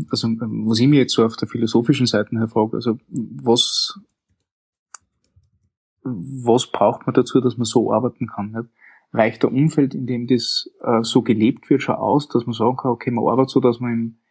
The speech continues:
im Urlaub auf Thailand am Strand sagt, ich möchte jetzt unbedingt nachschauen, was passiert ist und möchte wissen, wie es, wie es quasi den Schäfchen zu Hause geht, so auf die Art, oder, oder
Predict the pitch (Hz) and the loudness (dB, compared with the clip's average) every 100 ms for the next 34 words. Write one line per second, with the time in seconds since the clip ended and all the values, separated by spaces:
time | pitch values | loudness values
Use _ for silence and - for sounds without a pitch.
0 | _ _ 131 113 139 143 127 - 110 131 | _ _ -2 2 4 4 2 0 0 0
1 | 123 113 - 113 127 117 - 117 113 127 | 0 -2 0 0 2 -2 0 -2 0 0
2 | - 123 131 113 113 113 - 113 113 - | 2 2 2 0 0 -2 -2 -2 -2 -2
3 | 101 127 151 170 135 - 117 113 - 123 | -2 0 2 0 -2 -6 -8 -6 -2 -2
4 | - 120 113 _ _ _ _ _ - 123 | -2 -4 -4 _ _ _ _ _ -2 2
5 | 123 - 127 117 - 113 113 117 113 120 | 2 2 2 2 2 2 2 0 -2 0
6 | 117 - 147 147 127 135 147 139 - 147 | 0 0 0 2 2 2 2 0 -2 -4
7 | 135 139 131 - 117 117 - 117 110 | -4 -4 -4 -4 -6 -6 -6 -4 -4